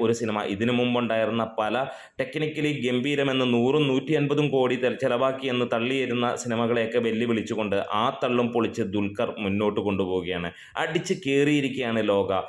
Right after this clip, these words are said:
സ്പെഷ്യൽ ഷോ തന്നെയാണ് നമുക്ക് തെലുങ്കിൽ കാണാനുള്ളത്. തെലുങ്കിൽ അമ്മാതിരി കൊലത്തൂക്കാണ് സിനിമ. ബോക്സ് ഓഫീസ് റാംപേജിൽ തീർ-,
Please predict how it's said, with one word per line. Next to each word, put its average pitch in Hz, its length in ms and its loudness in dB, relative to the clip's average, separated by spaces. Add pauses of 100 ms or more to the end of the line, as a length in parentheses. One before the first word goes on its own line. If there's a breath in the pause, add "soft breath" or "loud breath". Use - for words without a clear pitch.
(320 loud breath)
സ്പെഷ്യൽ 156 500 0
ഷോ 160 380 4 (100)
തന്നെയാണ് 127 560 -2
നമുക്ക് 113 260 0 (120)
തെലുങ്കിൽ 113 440 0
കാണാനുള്ളത്. 104 640 0
തെലുങ്കിൽ 104 460 0
അമ്മാതിരി 120 540 2
കൊലത്തൂക്കാണ് 123 800 0
സിനിമ. 101 280 -2
ബോക്സ് 120 440 2
ഓഫീസ് 175 380 -2
റാംപേജിൽ 120 760 -2 (160)
തീർ-, 131 360 0